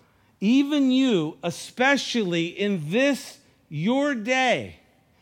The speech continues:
the things that make for your peace, but now they are hidden from your eyes."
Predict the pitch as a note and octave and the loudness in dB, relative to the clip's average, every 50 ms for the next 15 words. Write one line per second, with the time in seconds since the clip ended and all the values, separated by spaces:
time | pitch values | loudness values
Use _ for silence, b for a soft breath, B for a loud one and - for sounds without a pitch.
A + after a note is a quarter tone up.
0 | b b b b b b b F#3 G3+ - - - G#3+ A#3 B3 C4 C#4 C4+ G#3 D#3 | b b b b b b b -2 -2 -2 -2 0 0 2 2 2 2 0 -2 -4
1 | F3 F#3+ - - _ _ _ _ _ _ - D#3+ F#3+ - - F#3+ F#3+ G#3+ A#3+ B3+ | -8 -14 -18 -20 _ _ _ _ _ _ -8 -6 -6 -4 -2 -2 0 0 0 -2
2 | - - - A3+ A3+ G#3 G3 G#3 G3+ - - - - A#3 G#3 C#3+ A#2+ - - - | -4 -6 -6 -6 -4 -2 -2 -2 -2 -4 -4 -2 -2 0 0 -2 -4 -6 -12 -16
3 | - - - b b b b b b b b b b b b b b _ - B2 | -20 -20 -20 b b b b b b b b b b b b b b _ -10 -10
4 | E3 - - D#3+ E3 E3+ F3+ G3 G3+ F3+ F#3+ F#3 F3+ F3 E3+ E3+ D3+ E3 G3 F#3 | -8 -8 -6 -4 -2 -2 0 -2 -2 -2 -2 -2 -2 -4 -4 -6 -6 -4 -4 -4
5 | E3+ C3 A#2 G#2+ G2+ G2 - B2+ B2+ B2 A#2+ B2 A#2+ A#2 A#2 G#2+ F2+ E2 D2 - | -4 -4 -6 -8 -8 -10 -10 -8 -8 -6 -6 -6 -8 -8 -8 -10 -12 -14 -20 -20
6 | - | -20